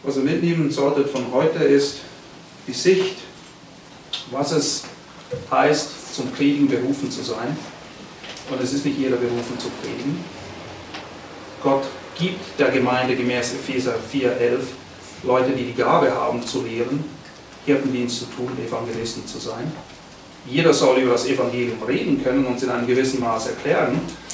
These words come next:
aber Prediger ist nicht jedermanns Sache. Und wenn wir die Gabe nicht dazu haben, dann sollten wir uns nicht versuchen, etwas unter den Nagel zu reißen, wozu Gott uns nicht begabt hat und wozu er uns auch nicht berufen hat. Das sind Dinge,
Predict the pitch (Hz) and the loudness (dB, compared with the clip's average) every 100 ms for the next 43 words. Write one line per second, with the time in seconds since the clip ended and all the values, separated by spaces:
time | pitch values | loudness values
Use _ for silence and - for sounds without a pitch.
0 | - 123 117 - - 165 185 - 123 - | -8 -2 -2 -2 -2 0 0 0 0 0
1 | - - - - - - - - - - | -2 -8 -10 -10 -10 -12 -12 -14 -14 -12
2 | - - 175 170 165 - 170 160 147 147 | -10 0 2 2 0 2 2 4 2 0
3 | - - - - - - - - - - | 0 -2 -4 -8 -10 -12 -12 -12 -12 -14
4 | - - - - 139 143 139 131 131 165 | -16 -16 -16 -4 2 6 6 6 6 6
5 | 156 156 147 139 135 131 131 160 139 123 | 4 2 2 2 4 4 4 4 4 4
6 | 139 135 131 123 139 143 127 135 139 131 | 4 6 2 2 0 0 2 2 4 2
7 | 127 120 131 123 120 113 113 139 120 135 | 2 2 2 2 0 0 2 2 2 2
8 | 120 - 135 123 123 127 127 123 - 117 | 2 0 0 -2 -4 -2 0 0 0 -4
9 | 127 - - 127 - 156 143 127 117 120 | -4 -4 -2 0 0 0 -4 -4 -6 -2
10 | 143 - - - - - - - 117 104 | 0 0 -2 -4 -6 -8 -10 -10 -10 -10
11 | - - - - - - - - - - | -12 -12 -12 -16 -18 -18 -18 -18 -18 -18
12 | - - 135 - 143 - 156 170 170 | -16 -2 0 4 4 6 8 10 10